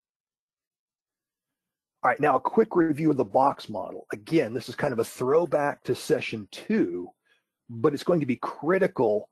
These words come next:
for some of the things we're going to do in a few minutes on these note styles that we're going to create. So a very super fast review. If I create a topic, and on that topic I have a heading one,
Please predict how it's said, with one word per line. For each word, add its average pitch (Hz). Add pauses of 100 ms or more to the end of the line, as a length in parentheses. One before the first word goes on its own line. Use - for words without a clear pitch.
(120)
for 123
some 143
of 127
the 123
things 127
we're 117
going 117
to 110
do 123
in 113
a -
few 104
minutes 113 (100)
on 110
these 104
note 131
styles 98
that -
we're 104
going 98
to -
create. 98 (640)
So 120
a 107
very 139
super 190
fast 147
review. 104 (1120)
If -
I 165
create 156
a 135
topic, - (1160)
and 117
on 160
that 143
topic 131
I 120
have 110
a 104
heading 156
one, 104